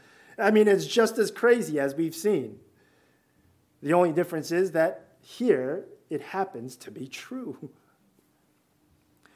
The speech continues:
See, what seems like comic book-like fantasy, it's really grounded in reality based on the truth of God, our Creator. That's the brilliance of the book of Revelation. It gives us access to understand what the world is really like, the problems in it,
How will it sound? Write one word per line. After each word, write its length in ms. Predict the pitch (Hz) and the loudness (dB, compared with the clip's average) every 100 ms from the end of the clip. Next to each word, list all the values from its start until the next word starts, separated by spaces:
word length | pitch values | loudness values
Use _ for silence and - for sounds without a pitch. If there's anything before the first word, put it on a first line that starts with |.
| _ | _
See, 220 | - 196 | -8 -2
what 160 | 185 185 | -2 2
seems 240 | 220 196 | 2 4
like 240 | 185 180 - | 2 0 -12
comic 420 | - 202 202 - | 2 2 2 -2
book-like 340 | 170 175 151 | -6 -2 -4
fantasy, 680 | - 175 190 190 143 135 123 | -2 0 0 0 -10 -10 -10
it's 220 | 147 135 | -10 -6
really 220 | 214 226 | -2 -2
grounded 640 | 156 175 180 180 131 117 | -4 -6 -4 -4 -6 -8
in 160 | 151 143 | -10 -8
reality 640 | 147 156 170 127 107 107 107 _ _ _ _ 139 | -6 -4 -4 -6 -8 -14 -18 _ _ _ _ -4
based 320 | 156 175 175 | 0 0 -2
on 80 | 156 | -4
the 80 | 143 | -4
truth 300 | 131 175 165 | -4 -4 -4
of 100 | 135 | -2
God, 240 | 139 139 | 0 2
our 100 | 131 | 0
Creator. 380 | 131 - 117 101 | -6 -8 -10 -6
That's 240 | 123 233 233 | 0 0 0
the 120 | 254 | -8
brilliance 580 | 151 180 190 185 180 165 | -4 -2 0 -2 -4 -6
of 80 | |
the 40 | 139 | -6
book 240 | 131 143 | -6 -4
of 140 | 131 120 | -6 -4
Revelation. 640 | 123 120 113 107 - 110 - - - | -6 -6 -8 -10 -14 -18 -20 -20 2
It 180 | 196 - | 2 4
gives 240 | 240 220 | 0 2
us 200 | 214 202 - | 2 2 -2
access 560 | 185 202 196 - 135 127 - | 0 0 0 -6 -6 -8 -10
to 180 | 156 160 | -8 -6
understand 680 | 196 208 196 - 180 156 135 | -4 -4 -4 -6 -8 -6 -6
what 140 | 139 143 | -8 -6
the 60 | |
world 460 | 131 139 190 208 190 | -8 -2 -2 0 0
is 160 | 156 127 | -2 -6
really 440 | 143 190 214 214 | 2 4 4 2
like, 340 | 185 123 127 | -2 -4 -8
the 80 | - | -10
problems 640 | - - 175 190 202 170 131 | -12 -4 0 0 0 -2 -4
in 140 | 123 | -6
it, 180 | 127 | -10